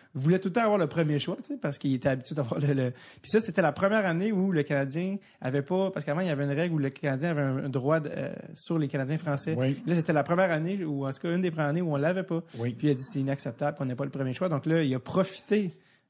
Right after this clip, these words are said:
Speaker 1: d'une équipe inexpérimentée qui était les Golden Seals, puis des propriétaires qui savaient pas trop comment ça marchait, pour aller chercher le premier choix. Parce qu'il savait que les Golden Seals qui étaient mauvais allaient tomber au bas puis allaient avoir le premier choix. Mais tard dans la saison, je sais pas si tu sais ça, Louis, mais tard dans la saison,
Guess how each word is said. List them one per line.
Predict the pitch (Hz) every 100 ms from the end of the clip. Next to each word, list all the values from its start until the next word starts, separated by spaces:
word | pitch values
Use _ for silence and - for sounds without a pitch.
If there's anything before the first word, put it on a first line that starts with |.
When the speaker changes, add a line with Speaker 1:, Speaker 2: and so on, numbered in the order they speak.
| -
Speaker 1:
d'une | 135
équipe | 135 123 170 170
inexpérimentée | 156 143 139 160 143 139 127 165
qui | 147
était | 143
les | 135
Golden | 135 139 131
Seals, | 117 160
puis | 160
des | 131 123
propriétaires | 139 127 131 151 151
qui | -
savaient | 139
pas | 135
trop | 139
comment | 147 143
ça | 139
marchait, | 131 117 180 185 - -
pour | - 190
aller | 170
chercher | 160
le | 175
premier | 165 170
choix. | 160 165 165 - - - - - - -
Parce | -
qu'il | 135
savait | 185 175 202
que |
les | 180
Golden | 170 165 160
Seals | 196
qui | 190 147
étaient | 151
mauvais | 147 147 139 147 180
allaient | 143 135
tomber | 156 156 156 175 180
au | 160 131 131
bas | 127 165
puis | 170 151
allaient | 139
avoir | 151
le | 165
premier | 156 147
choix. | 143 175 175 - - -
Mais | 139 - -
tard | 196 208 214
dans |
la | 160
saison, | 143 143 170 180
je |
sais | 139 139
pas | 170
si | -
tu |
sais | - 135
ça, | 165
Louis, | 147 196
mais | 165
tard | - 185
dans | 196
la | 151
saison, | 135 143 139 185